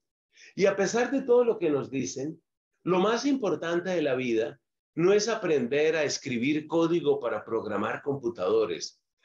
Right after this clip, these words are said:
no es aprender dos o tres idiomas, aunque maravilloso si lo sabes, por supuesto que eso no sobra, eso está muy bien. Entonces, pues maravilloso que la persona pueda tener,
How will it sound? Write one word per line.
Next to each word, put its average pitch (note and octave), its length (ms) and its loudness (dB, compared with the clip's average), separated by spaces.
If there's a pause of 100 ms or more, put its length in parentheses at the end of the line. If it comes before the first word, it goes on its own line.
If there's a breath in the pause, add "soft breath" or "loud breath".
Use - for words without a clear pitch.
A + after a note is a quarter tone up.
(140 loud breath)
no E3+ 160 6
es G#3+ 140 6
aprender F3+ 560 2
dos G3 260 0
o E3+ 100 0
tres E3 240 0
idiomas, F3 500 4
aunque A#2+ 260 4
maravilloso C#3+ 640 2
si D3 140 -4
lo G#2+ 140 2
sabes, B2 560 -4
por G2 140 -10
supuesto C#3 440 -2
que A#2+ 60 -8
eso B2+ 160 -4
no A2+ 140 4
sobra, A2 440 0 (400)
eso A#2 200 0
está D3+ 200 2
muy E3 180 6
bien. F3 380 4 (1300)
Entonces, D3+ 720 2 (400)
pues D3+ 160 6
maravilloso D3+ 800 4
que B2 100 -2
la A#2+ 140 -2
persona C#3+ 440 -2
pueda D#3+ 260 0
tener, C3 460 0